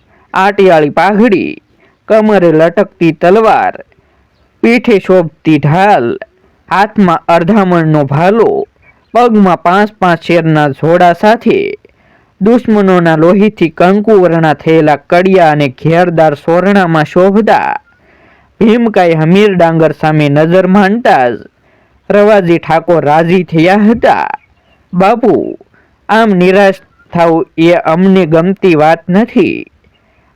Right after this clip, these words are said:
"ભાઈ હમીર, તું જાણસ છે કે આ દરબારગઢના દરવાજા તોડ્યા વગર દગાબાજ હાલોજીને મારવો સંભવ નથી, અને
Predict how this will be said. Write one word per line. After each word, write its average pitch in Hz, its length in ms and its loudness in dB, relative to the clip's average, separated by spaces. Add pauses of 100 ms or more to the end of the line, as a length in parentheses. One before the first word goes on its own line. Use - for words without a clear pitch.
"ભાઈ 196 240 2
હમીર, 196 680 0 (340)
તું 214 180 2
જાણસ 185 380 0
છે 247 320 0
કે 113 400 -4 (600)
આ 226 140 2
દરબારગઢના 185 880 0
દરવાજા 160 540 0
તોડ્યા 185 460 0
વગર 185 640 0 (720)
દગાબાજ 190 600 2
હાલોજીને 156 680 0
મારવો 160 460 2
સંભવ 170 500 0
નથી, 190 520 -4 (1300)
અને 226 320 -2